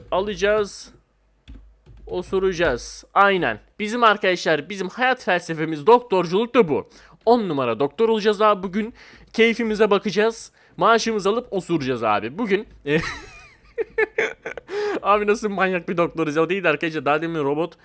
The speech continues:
e, delirdim. Haydar'ı aldım arkadaşlar şuradan. Haydar'la kafasına bir vurdum. Vallahi bayıldı gitti yani.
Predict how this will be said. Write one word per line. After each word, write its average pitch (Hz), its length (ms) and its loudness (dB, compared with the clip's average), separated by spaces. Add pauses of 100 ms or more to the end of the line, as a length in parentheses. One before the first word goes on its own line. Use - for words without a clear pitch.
(160)
e, 131 200 -4
delirdim. 151 580 0
Haydar'ı 156 440 2
aldım 165 240 2
arkadaşlar 135 420 -2
şuradan. 135 320 -6
Haydar'la 160 400 2
kafasına 170 460 -4
bir 175 80 -6
vurdum. 156 320 -2
Vallahi 147 360 0
bayıldı 147 320 0
gitti 135 280 -8
yani. 117 340 -2